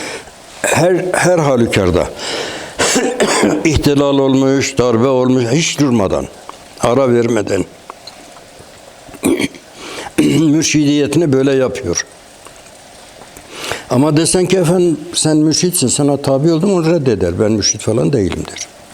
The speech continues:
Burada yanılmamak lazım. Mesele bu. Risale-i Nur'daki intisap tarzını anlamak lazım. Risale-i Nur'daki mesela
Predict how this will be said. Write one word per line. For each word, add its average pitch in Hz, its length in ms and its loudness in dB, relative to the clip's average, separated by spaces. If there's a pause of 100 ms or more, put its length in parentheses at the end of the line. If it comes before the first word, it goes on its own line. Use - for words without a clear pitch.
(1300)
Burada 143 420 4
yanılmamak 123 920 2
lazım. 85 440 0
Mesele 110 500 2
bu. 117 180 2 (1400)
Risale-i 139 540 2
Nur'daki 131 420 2
intisap 123 560 0
tarzını 120 420 2
anlamak 113 680 0
lazım. 95 300 0 (1120)
Risale-i 139 580 2
Nur'daki 135 440 2
mesela 135 600 0